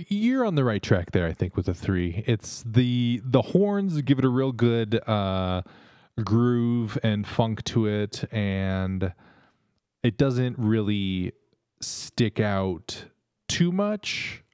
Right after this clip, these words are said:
I think, as, as far as, um, quality-wise, as to, you know, "Oh, yeah, this is definitely an essential Prince track." It definitely, I think, is, you know,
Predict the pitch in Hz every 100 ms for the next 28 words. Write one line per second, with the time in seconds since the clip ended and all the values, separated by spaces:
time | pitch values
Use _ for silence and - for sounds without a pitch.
0 | - 127 - 139 127 117 98 - 110 95
1 | - 107 95 95 90 95 95 95 85 85
2 | 85 - _ _ _ _ - 117 107 107
3 | 107 104 104 101 101 95 85 - - 87
4 | 80 80 92 80 80 80 78 76 76 82
5 | 87 - - - - 120 110 87 98 82
6 | 80 - 113 - 95 104 92 - 104 85
7 | 85 - - - - _ 113 107 110 113
8 | 104 95 85 90 - 92 85 - 98 90
9 | 85 85 - - - - _ _ _ _
10 | _ _ 113 98 85